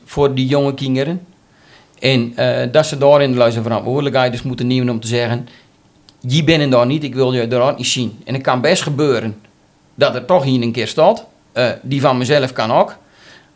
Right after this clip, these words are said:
Maar dat je daar wel op anticiperen. En op het moment dat daar die toeloop minder wordt, dan is het voor de politie een kou kunnen zien om de echte raddraaiers,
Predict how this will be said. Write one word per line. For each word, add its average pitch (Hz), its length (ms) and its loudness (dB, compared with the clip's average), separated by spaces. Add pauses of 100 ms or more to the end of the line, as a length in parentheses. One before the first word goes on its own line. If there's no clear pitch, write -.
(120)
Maar 135 200 2
dat 147 140 2
je 160 100 -6
daar 131 200 4
wel 151 140 4
op 151 100 0
anticiperen. 139 800 -2 (480)
En 120 340 0 (560)
op 117 180 0
het 139 80 0
moment 151 220 4
dat 123 160 -2
daar 123 200 4
die 113 160 -4
toeloop 190 400 0
minder 185 380 2
wordt, 156 360 2 (560)
dan 123 160 -4
is 160 120 0
het 143 80 -4
voor 120 180 -4
de 107 80 -10
politie 160 380 -2
een 135 80 -2
kou 143 260 2
kunnen 127 240 -2
zien 117 320 -4
om 117 360 -4 (340)
de 113 320 -4 (200)
echte 120 300 0
raddraaiers, 120 760 0